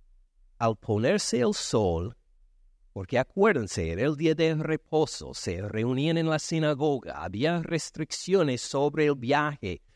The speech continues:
pero al ponerse el sol podían ya viajar libremente otra vez. Al ponerse el sol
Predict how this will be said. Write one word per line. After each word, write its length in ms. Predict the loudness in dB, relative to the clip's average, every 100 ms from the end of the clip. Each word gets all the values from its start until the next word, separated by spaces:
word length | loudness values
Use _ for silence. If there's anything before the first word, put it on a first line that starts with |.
| _
pero 220 | -2 0 0
al 80 |
ponerse 580 | -2 -2 0 0 -2 -2
el 160 | 0 -2
sol 640 | -6 0 2 4 2 -2 _ _ _ _ _ _
podían 580 | -4 -2 0 2 2 -2 _ _ _
ya 340 | -2 -2 -4 -10 _
viajar 500 | 0 0 2 2 2
libremente 720 | 0 0 0 2 0 0 -2
otra 320 | -2 -2 -2
vez. 420 | 0 0 -4 -12 -16 _ -10
Al 100 | -8
ponerse 540 | -6 -2 0 0 2
el 140 | 2 2
sol 500 | -2 0 0 0